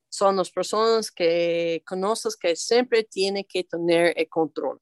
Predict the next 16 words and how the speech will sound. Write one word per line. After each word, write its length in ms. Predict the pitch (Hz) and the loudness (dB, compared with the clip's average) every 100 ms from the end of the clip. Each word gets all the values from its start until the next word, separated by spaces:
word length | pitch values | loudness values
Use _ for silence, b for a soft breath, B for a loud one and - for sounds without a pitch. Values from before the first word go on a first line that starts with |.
| _ _ - B B B | _ _ -20 B B B
Ahora, 220 | 185 180 | 4 4
vamos 340 | 185 220 277 269 | 4 2 2 2
a 240 | 240 214 | 2 2
ver 220 | 185 196 - | 0 -4 -2
con 200 | 190 175 | -6 -4
este 300 | 185 - 196 | -6 -8 -4
corazón, 520 | 190 180 - 175 170 B B B _ | 0 0 0 -2 -2 B B B _
hay 200 | 214 240 | 2 2
una 200 | 254 240 | 0 -2
razón 460 | 196 - 196 196 175 | -4 -6 -8 -8 -8
que 220 | - 160 | -8 -8
siempre 420 | - 180 170 180 | -4 -4 -2 -2
tiene 340 | 175 170 170 160 | -2 -2 -2 0
que 440 | 170 170 170 - _ | 2 2 2 -2 _
tener 360 | - 160 156 156 | -2 0 -2 -2
control. 560 | 165 160 175 180 156 | -2 0 4 4 4